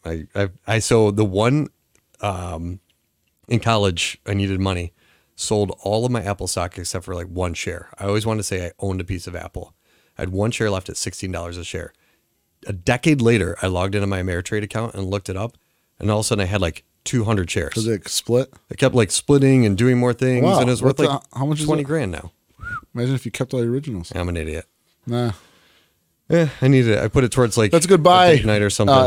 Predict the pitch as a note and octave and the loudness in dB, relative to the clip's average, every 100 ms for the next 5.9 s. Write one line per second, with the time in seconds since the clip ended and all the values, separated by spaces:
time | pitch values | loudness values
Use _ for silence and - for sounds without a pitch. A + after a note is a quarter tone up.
0 | C3+ C3+ C#3 C#3+ B2+ - C3 B2 A2+ A#2+ | 8 6 6 6 4 -4 -2 0 0 0
1 | A2+ A#2 A#2+ A#2+ A2+ F2 F#2 G2 C3+ C3+ | 2 0 0 -2 -4 -8 -4 0 4 4
2 | F#2 C3+ B2 - B2 A#2 C3 B2 - A2+ | 2 0 0 2 2 2 0 -2 -2 -2
3 | A#2 A2 - A#2 B2 - G#2+ G2 G2 G#2 | -2 -2 0 2 2 -2 -4 -2 -2 -2
4 | A#2 - - _ _ _ _ _ _ - | -4 -8 -16 _ _ _ _ _ _ -20
5 | _ - B2+ - C4+ F4+ F4 A#3+ F#3+ | _ 0 2 6 6 8 8 10 10